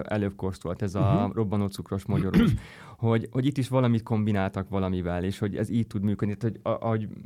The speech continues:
Speaker 1: mi fogalmaztuk meg pont egymás közt, hogy az élményre van most már szükség, ami kicsivel több, mint egy, ö, csokoládé fogyasztási élménye, hanem valami, valami többlet kell már.
Speaker 2: Én azt gondolom, hogy, ö,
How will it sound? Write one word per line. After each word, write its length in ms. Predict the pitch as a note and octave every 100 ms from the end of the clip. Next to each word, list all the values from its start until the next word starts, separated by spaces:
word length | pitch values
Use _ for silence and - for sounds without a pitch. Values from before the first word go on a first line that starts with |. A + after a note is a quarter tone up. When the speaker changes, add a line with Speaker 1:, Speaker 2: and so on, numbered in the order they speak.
| B1 F2+
Speaker 1:
mi 120 | A2+ A#2+
fogalmaztuk 680 | B2+ A2 G#2 G2+ - G2
meg 140 | G#2 G2
pont 300 | G#2 G2 G2+
egymás 340 | G2 G2 G2+
közt, 220 | A2 G#2+
hogy 140 | A2+ G#2 - -
az 160 | - A2
élményre 1200 | A#2 A#2 G#2+ G2+ G2 G2 F#2+ F#2 F#2+ F2+ - G2 F#2+
van 140 | F#2+
most 240 | G2 F2+
már 180 | G2 F#2+
szükség, 480 | - G2 - G2 -
ami 440 | - G2 G2+ G2+ -
kicsivel 400 | A2 - A2 G#2+
több, 180 | A#2+ G2+
mint 220 | G2+ F#2
egy, 220 | G2 F2
ö, 180 | F#2 F#2
csokoládé 540 | F2+ G2 F#2+ F#2 F2 F#2+
fogyasztási 640 | - F2+ F#2 F#2 F#2 -
élménye, 320 | F#2 F#2 F2+
hanem 300 | F#2+ F#2+ F#2+
valami, 400 | G2+ G2+ G2+ G2+ - - -
valami 300 | A#2 A#2+ A2+
többlet 460 | A2+ G2 F2+ F2
kell 240 | - D#2+ D#3
már. 220 | D#3+ E3 F#3
Speaker 2:
Én 120 | G3
azt 160 | C4
gondolom, 540 | G#3+ F3 F3 F3+ F3 C3+
hogy, 360 | D#3+ D#3 D3
ö, 320 | D#3 D#3+ D#3